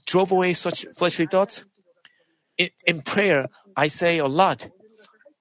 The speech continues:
"I can do e-, everything through him who strengthens me. So God, please give me strength." If we rely on our own strength, we can become arrogant,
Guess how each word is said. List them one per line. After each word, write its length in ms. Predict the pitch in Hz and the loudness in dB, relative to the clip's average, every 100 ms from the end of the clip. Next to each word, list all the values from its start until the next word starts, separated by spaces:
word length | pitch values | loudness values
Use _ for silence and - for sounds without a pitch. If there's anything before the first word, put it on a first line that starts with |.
| _ | _
"I 80 | 170 | -4
can 200 | 160 175 | -2 -2
do 80 | 175 | -2
e-, 240 | 160 185 - - _ | -2 -6 -10 -20 _
everything 600 | 160 190 180 - 147 131 - 131 - _ _ _ _ _ _ _ _ - | -4 -2 -2 -4 -6 -6 -16 -20 -20 _ _ _ _ _ _ _ _ -8
through 160 | - 151 | -4 -2
him 160 | 202 | -2
who 100 | 170 | 0
strengthens 460 | 175 - 185 185 151 | -2 -2 -2 -2 -4
me. 240 | 170 160 - - - | -6 -8 -10 -20 -18
So 400 | - - - 165 | -12 -10 2 2
God, 240 | 160 175 | 4 0
please 260 | - 185 170 | -2 -4 -4
give 140 | 170 | -6
me 80 | 165 | -6
strength." 480 | - - 175 156 - - - - - _ 247 240 240 _ - 185 _ _ 190 381 _ _ _ _ - | -4 -2 -2 -4 -16 -20 -20 -20 -20 _ -20 _ _ _ -20 -20 _ _ -20 _ _ _ _ _ -4
If 200 | 151 - | -4 2
we 120 | 190 | 0
rely 340 | 151 151 175 185 | 2 2 2 2
on 200 | 170 165 | 0 0
our 80 | |
own 200 | 160 175 | 0 0
strength, 440 | 165 - 196 226 - - - - | -2 -4 -2 -4 -8 -18 -20 -2
we 80 | 151 | 0
can 240 | - 180 | 0 -2
become 320 | 147 190 165 113 _ _ _ _ _ - - - | -2 -2 -4 -8 _ _ _ _ _ -16 -4 0
arrogant, 480 | 190 202 127 113 | 2 0 -2 -4